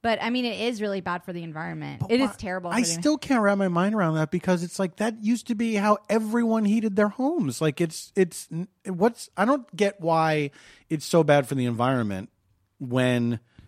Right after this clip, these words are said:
Speaker 2: like, fire is an element. Like, that's a thing that happens.
Speaker 1: Well, I think because the type of, like, pollution it creates is not as, as in, like, insidious or evil as the kind of pollution, like,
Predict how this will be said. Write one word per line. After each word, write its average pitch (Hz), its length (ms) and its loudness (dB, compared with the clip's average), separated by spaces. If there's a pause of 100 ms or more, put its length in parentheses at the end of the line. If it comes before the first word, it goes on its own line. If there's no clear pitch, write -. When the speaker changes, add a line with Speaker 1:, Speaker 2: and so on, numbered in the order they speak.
(180)
Speaker 2:
like, 139 180 0
fire 156 440 6
is 117 120 2
an 120 220 0
element. 117 560 -4
Like, 131 160 0
that's 139 160 0
a 127 40 -2
thing 151 300 0
that 120 120 0
happens. 131 220 2
Speaker 1:
Well, 320 120 2
I 302 80 2
think 359 320 -6
because 320 500 -2
the 277 240 0
type 262 320 -6
of, 247 260 -4
like, 214 520 -4
pollution 220 640 -2
it 220 160 -8
creates 208 840 -4 (260)
is 247 160 -2
not 247 400 2
as, 202 380 -2 (120)
as 202 420 -2
in, 196 200 -6 (220)
like, 190 400 -4 (420)
insidious 202 720 -2
or 185 200 -6
evil 175 380 -6
as 170 200 0
the 180 120 -2
kind 180 280 -6
of 165 140 -8
pollution, 170 580 -4
like, 151 400 -12